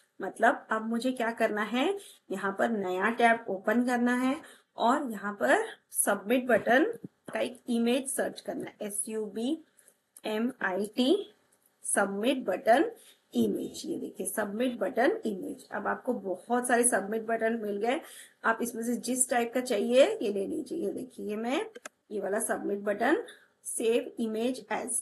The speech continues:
इस पे click करती हूँ। तो यहाँ पर अब मुझे my computer के अंदर D drive, D drive में एचटीएमएल program इसके अंदर save करना है।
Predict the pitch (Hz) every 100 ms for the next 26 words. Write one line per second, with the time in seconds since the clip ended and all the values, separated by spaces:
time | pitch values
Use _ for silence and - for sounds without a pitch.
0 | - 220 - 220 226 262 254 269 262 269
1 | 277 359 - - _ - 226 320 415 -
2 | _ _ - 214 214 - 196 - 208 208
3 | 202 240 427 440 - - 220 202 233 226
4 | 202 220 214 233 233 240 226 208 202 220
5 | 320 - - _ _ - - 262 262 247
6 | 208 - - - - _ 220 208 202 214
7 | 208 208 262 453 - - 202 - - 220
8 | 220 226 254 202 196 208 226 302 427 -
9 | - - - - - 220 208 208 285 466
10 | - - - 202 208 - 220 214 233